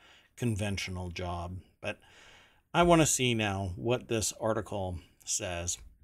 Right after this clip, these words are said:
So the biggest barrier to starting a successful side hustle,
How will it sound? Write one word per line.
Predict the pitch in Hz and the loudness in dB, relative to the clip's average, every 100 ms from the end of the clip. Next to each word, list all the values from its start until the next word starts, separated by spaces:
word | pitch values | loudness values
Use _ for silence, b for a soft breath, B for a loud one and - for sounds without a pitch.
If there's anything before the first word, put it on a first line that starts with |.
| - | -20
So | - | -12
the | 90 | -6
biggest | 110 185 165 - | 4 6 8 8
barrier | 139 131 127 123 120 | 6 10 10 10 8
to | 104 | 6
starting | - 156 147 139 | 2 6 8 8
a | 123 | 4
successful | - 107 110 101 104 | 2 0 -2 -2 -2
side | - 101 98 | -2 -2 -4
hustle, | 90 101 104 98 | -2 -4 -4 -8